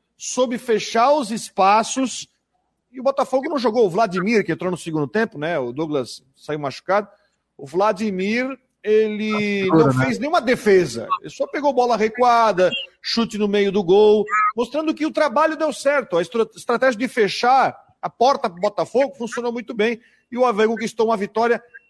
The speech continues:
Speaker 1: talvez só com aquele drama nos minutos finais, né? Agora, infelizmente, né? Quinta-feira, feriado, jogo importantíssimo contra o Fortaleza,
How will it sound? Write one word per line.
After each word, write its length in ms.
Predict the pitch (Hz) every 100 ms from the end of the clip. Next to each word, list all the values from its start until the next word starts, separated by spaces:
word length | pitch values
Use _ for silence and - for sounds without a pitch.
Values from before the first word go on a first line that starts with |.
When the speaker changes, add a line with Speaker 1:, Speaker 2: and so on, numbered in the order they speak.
| -
Speaker 1:
talvez 300 | 277 269 277
só 140 | 277
com 60 | 269
aquele 220 | 269 254
drama 360 | 190 240 254
nos 120 | 247 208
minutos 280 | 226 226
finais, 560 | - 226 202 214 214 -
né? 200 | 151 165 _ _
Agora, 480 | - 208 202 147 117 - - _ _ _ -
infelizmente, 840 | 240 240 226 226 170 175 262 -
né? 360 | 220 233 151 127 _
Quinta-feira, 760 | - 240 277 190 - 175 240 233
feriado, 680 | - 226 233 170 190 247 202
jogo 240 | 147 220
importantíssimo 1000 | 233 233 254 196 139 180 - 262 254 190
contra 260 | 190 214 208
o 40 |
Fortaleza, 840 | 180 202 196 160 147 214 208 233